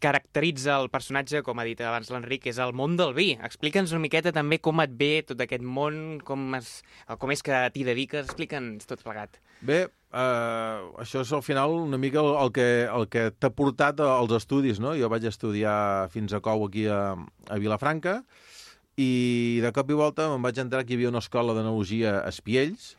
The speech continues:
Speaker 1: Mhm.
Speaker 2: i vaig dir, «Doncs va, vaig a provar, no? I aniré a veure què tal.» I vaig estar estu-,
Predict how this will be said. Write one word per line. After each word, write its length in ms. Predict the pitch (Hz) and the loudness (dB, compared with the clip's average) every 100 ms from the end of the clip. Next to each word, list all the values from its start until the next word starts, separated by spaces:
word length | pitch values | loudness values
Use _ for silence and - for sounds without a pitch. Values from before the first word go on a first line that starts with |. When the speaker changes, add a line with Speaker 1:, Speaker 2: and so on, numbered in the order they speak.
| 120 | -16
Speaker 1:
Mhm. 160 | 107 - _ _ _ | -14 -16 _ _ _
Speaker 2:
i 140 | 117 113 | 0 2
vaig 160 | 107 95 | 2 2
dir, 420 | 104 101 98 95 | 0 0 0 -2
«Doncs 180 | - 170 185 | -4 -4 -2
va, 80 | - - - | -4 -8 -6
vaig 240 | 127 127 | -2 0
a 40 | 123 | 0
provar, 320 | 110 95 82 | 0 -2 -4
no? 300 | 110 - 101 | -12 -12 -12
I 400 | 92 73 - - - - | -12 -12 -12 -14 -16 -6
aniré 400 | 120 117 131 127 | -2 2 4 4
a 60 | |
veure 180 | 120 120 | 4 2
què 140 | 104 | 0
tal.» 220 | 90 80 - _ _ _ _ | -2 -4 -8 _ _ _ _
I 120 | 143 131 | 2 4
vaig 140 | 135 | 4
estar 220 | 147 156 | 4 2
estu-, 160 | 127 143 | 2 2